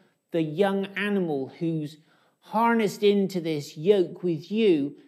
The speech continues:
This burden is too much for me.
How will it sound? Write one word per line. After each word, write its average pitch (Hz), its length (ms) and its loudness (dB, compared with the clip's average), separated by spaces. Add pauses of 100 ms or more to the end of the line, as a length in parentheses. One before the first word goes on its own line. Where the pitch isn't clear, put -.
(140)
This 262 260 6
burden 220 520 4
is 185 320 0
too 208 340 2
much 226 460 2
for 180 160 -8
me. 131 360 -8